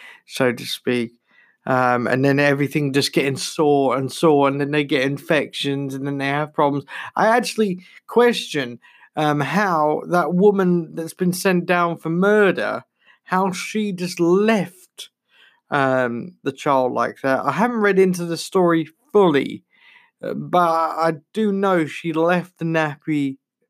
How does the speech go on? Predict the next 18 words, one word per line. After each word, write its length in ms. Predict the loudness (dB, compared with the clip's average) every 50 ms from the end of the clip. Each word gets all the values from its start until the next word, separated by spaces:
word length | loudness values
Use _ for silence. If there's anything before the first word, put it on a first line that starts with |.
| _ -8
like, 340 | -4 -2 -2 -2 -4 -6 -10 -18 _ _ _ _ _ _ _ _ _ -6
for 80 | -4
months, 720 | -4 -2 -2 0 2 2 2 0 -2 -6 -12 -18 -20 -20 -20 _ -6
and 320 | -4 -2 -2 -2 -4 -4
they 140 | -2 -2 -2
got 160 | -2 -2 -2
infections, 1040 | -2 -4 -6 -4 0 0 2 0 0 -4 -8 -6 -4 -4 -4 -4 -4 -4 -6 -6 -6
and 100 | -6 -6
then 240 | -6 -6 -8 -6 -4
maggots, 720 | -2 0 0 0 0 2 2 4 4 2 2 -4 -14 -10
and 80 | -8 -8
then 140 | -8 -6
the 80 | -8 -6
maggots 560 | -4 -2 -2 -2 -2 -2 -4 -6 -6 -8 -16 -20 -20 -20 -20 -20 -20 -20 -20 _ _ _ _ _ -2
fed 140 | 0 2 2
on 180 | 2 0 0 -2
the 100 | -4 -6
child, 640 | -6 -2 0 2 4 4 6 6 6 4 2 0